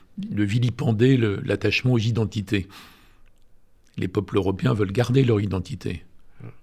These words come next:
Speaker 1: C'est normal. C'est normal, c'est pas choquant. Donc il faut l'accepter, vous voyez ? Donc il faut le canaliser. Il faut pas que l'Europe soit une espèce de machine à abraser ou à normaliser. Et d'ailleurs, Delors, qui était,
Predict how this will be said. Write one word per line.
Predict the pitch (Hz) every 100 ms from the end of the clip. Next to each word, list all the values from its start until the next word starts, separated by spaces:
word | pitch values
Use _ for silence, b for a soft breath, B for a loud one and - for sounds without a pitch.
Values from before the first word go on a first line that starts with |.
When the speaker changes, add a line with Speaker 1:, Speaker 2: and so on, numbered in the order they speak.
| -
Speaker 1:
C'est | 147 127
normal. | 123 135 107 85 - b b -
C'est | - 104
normal, | 127 117 107
c'est | 98
pas | 107
choquant. | 107 117 120 110 b b b b b b -
Donc | 101 98
il | 104
faut | 104
l'accepter, | 107 - 117 - 120
vous | 110 - - -
voyez ? | 101 101 117 - b b -
Donc | 104
il |
faut | -
le | 104
canaliser. | 98 135 139 135 113 117 117 B B B B
Il | 110
faut | 127
pas | 101 120
que | 110
l'Europe | 107 127
soit | - 113
une | 107
espèce | - 113
de | 104
machine | 98 95 - 127
à | 110 107
abraser | 98 120 113 123 - B B B B -
ou | 101
à |
normaliser. | 101 110 120 120 120 107 113 98 - b b b b -
Et |
d'ailleurs, | 117 120 101
Delors, | 175 101 110 113 127 -
qui | -
était, | - 98 87